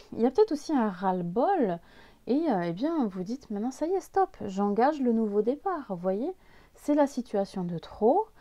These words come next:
euh, je me sens trop bloquée. Ben maintenant, j'ose enlever cette vieille peau là, euh, revêtir mon habit de lumière et puis, euh, avancer sur scène, la tête haute. Vous voyez, il y a quelque chose de très fort à ce niveau-là.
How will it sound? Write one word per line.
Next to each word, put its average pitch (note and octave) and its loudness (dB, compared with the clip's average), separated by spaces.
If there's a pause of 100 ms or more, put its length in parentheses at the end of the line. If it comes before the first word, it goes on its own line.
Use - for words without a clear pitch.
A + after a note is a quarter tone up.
(280)
euh, F#3+ 2
je G3 0
me B3 4
sens B3+ -2
trop G3+ -2
bloquée. F3+ -4 (480)
Ben F3 -2
maintenant, E3 -4
j'ose G#3 -4
enlever F3 -4
cette E3 -10
vieille E3+ -4 (100)
peau A3+ -2
là, A#3+ -2 (480)
euh, D#3+ -6 (360)
revêtir A#3 2
mon F#3+ -2
habit F#3 -2
de F#3 2
lumière E3+ -2 (100)
et F#3+ -4
puis, - -6
euh, A#3 0
avancer F3+ -4
sur - -16
scène, C4+ 0 (360)
la F3 -6
tête A3+ -2
haute. - -2 (100)
Vous F3+ -10
voyez, F#3 0 (440)
il F#3+ -4
y F#3 0
a F3+ 0
quelque G3 -6
chose C#4 -4
de A3+ -4
très - -4
fort C4 -4
à G#3+ 0
ce - -14
niveau-là. G3+ -4